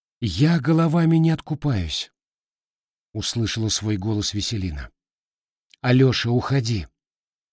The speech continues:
Не про тебя разговор наш. Как раз про меня и про голову мою. Немедленно вскинулся охотник. Да и коли по совести судить,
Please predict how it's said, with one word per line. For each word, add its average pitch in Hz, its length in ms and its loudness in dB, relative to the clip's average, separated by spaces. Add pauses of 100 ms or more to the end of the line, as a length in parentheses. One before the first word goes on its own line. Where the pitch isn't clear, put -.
(120)
Не 117 180 2
про 131 140 0
тебя 135 320 0
разговор 104 480 -2
наш. 92 340 -6 (2000)
Как 156 360 2
раз 170 340 2
про 170 220 4
меня 165 680 6 (480)
и 160 100 6
про 196 240 6
голову 196 460 6
мою. 98 440 2 (1300)
Немедленно 120 640 4
вскинулся 117 540 -2
охотник. - 580 -10 (840)
Да 185 200 -2
и 233 120 2
коли 214 260 4
по 202 180 2
совести 220 440 0
судить, 107 540 -2